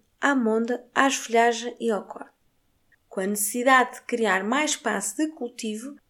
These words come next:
a Madeira vê crescer os poios, ou seja, os degraus, nas zonas mais altas da ilha,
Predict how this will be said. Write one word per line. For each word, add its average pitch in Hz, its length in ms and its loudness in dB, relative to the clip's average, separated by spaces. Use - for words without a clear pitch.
a 294 120 2
Madeira 247 460 4
vê 254 180 -4
crescer 240 480 -2
os 285 160 -2
poios, 247 560 -6
ou 196 100 -10
seja, 202 540 -2
os 285 160 -2
degraus, 220 540 -2
nas 240 260 2
zonas 226 360 2
mais 254 280 0
altas 208 360 -4
da - 120 -10
ilha, 226 420 -6